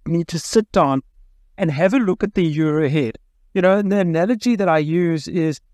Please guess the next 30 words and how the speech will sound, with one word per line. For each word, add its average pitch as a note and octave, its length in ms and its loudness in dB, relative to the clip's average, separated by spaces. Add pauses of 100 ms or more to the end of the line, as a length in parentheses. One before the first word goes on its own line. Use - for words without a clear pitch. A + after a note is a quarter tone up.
(260)
you F3 80 -2
know, E3 100 2
when F3 120 2
a F#3 60 2
person G#3 380 0
goes D#3 280 2
to E3+ 120 -6
gym, F3+ 640 0
you E3 160 0
don't G#3 220 4
just A#3+ 180 -2
go F3 140 2
to F3 80 0
gym D#3+ 240 0
and D3+ 120 -2
float E3+ 300 0
around D3 160 2
and D3 140 -6
say, F3+ 160 0
"Oh, C4+ 160 2
I F3+ 80 4
like E3 260 0
this F3+ 180 -4
machine F3 380 -2
today, D#3 240 -2
let E3 140 -2
me E3 100 2
use D3+ 300 -2
this," E3 260 -2
or, D3 180 -2